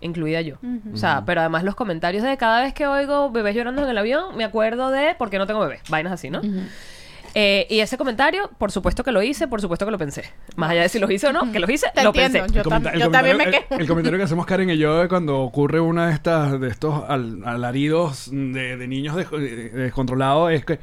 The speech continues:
Speaker 3: "¿Cuántas que quieres tener tú?". <laughs> Pero él siempre le pregunto, "¿Cuántas
Speaker 1: Pero,
Speaker 3: que quieres tener tú?".
Speaker 1: pero pasas por, porque esos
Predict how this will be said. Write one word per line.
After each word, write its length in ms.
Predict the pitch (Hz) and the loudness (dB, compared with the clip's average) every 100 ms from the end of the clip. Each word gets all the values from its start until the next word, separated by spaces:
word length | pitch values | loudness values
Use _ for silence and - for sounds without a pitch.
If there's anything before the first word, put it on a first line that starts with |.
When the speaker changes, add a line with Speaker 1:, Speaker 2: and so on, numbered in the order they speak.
| - - - | -10 -14 -12
Speaker 3:
"¿Cuántas 260 | 123 131 151 | -10 -6 -4
que 60 | |
quieres 160 | 139 143 | -4 -4
tener 200 | 139 131 | -4 -4
tú?". 140 | 151 | -4
<laughs> 840 | 214 196 214 - - 190 208 - - | -2 2 2 2 2 2 2 6 6
Pero 120 | 165 | 6
él 120 | 151 | 4
siempre 220 | 139 170 185 | 2 4 4
le 40 | |
pregunto, 340 | 170 160 139 | 4 2 0
"¿Cuántas 320 | 117 - - - | -6 -14 -8 2
Speaker 1:
Pero, 240 | 277 269 | 6 8
Speaker 3:
que 40 | 302 | 8
quieres 180 | 202 190 | 6 4
tener 180 | 185 | 2
tú?". 120 | 214 214 | 0 2
Speaker 1:
pero 180 | 269 269 | 2 4
pasas 380 | 269 254 311 302 | 4 2 0 0
por, 400 | 330 269 294 - - - | 4 4 2 -2 -18 -10
porque 220 | - 185 | -8 -6
esos 240 | 170 214 | -4 0